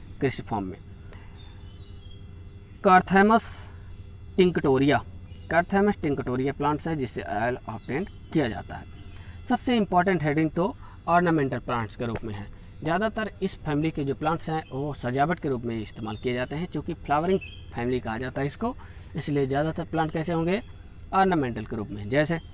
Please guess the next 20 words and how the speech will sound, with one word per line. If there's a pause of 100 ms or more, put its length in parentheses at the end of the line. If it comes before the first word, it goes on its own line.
(540)
पहला
हो
जाएगा (1700)
Eclipta, (2000)
पहला
हो
जाएगा (500)
Eclipta, (460)
दूसरा
है (1200)
Suncus (500)
arvensis, (800)
डोकाक,
अ,
डोडाक
बोलते
हैं
इस
प्लांट
को।